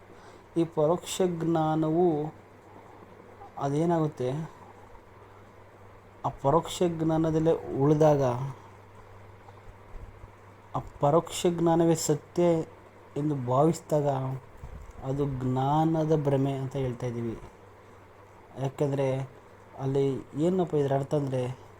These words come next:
ನಾನು ವ್ಯಾವಹಾರಿಕ ಸಂಸಾರಿ ಸಂಬಂಧಪಟ್ಟ ನಾನು ಹೋಗಿ ನಾನು ಆಧ್ಯಾತ್ಮಿಕ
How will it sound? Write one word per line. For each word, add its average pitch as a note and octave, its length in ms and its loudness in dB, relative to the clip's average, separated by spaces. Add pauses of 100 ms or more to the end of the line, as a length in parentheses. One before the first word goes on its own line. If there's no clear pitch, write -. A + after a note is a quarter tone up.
(600)
ನಾನು C#3 320 2
ವ್ಯಾವಹಾರಿಕ D3 580 2
ಸಂಸಾರಿ D3+ 560 0
ಸಂಬಂಧಪಟ್ಟ D3 640 -2
ನಾನು C#3 300 0
ಹೋಗಿ C#3+ 360 0 (480)
ನಾನು C#3 160 -2 (140)
ಆಧ್ಯಾತ್ಮಿಕ C#3 640 -2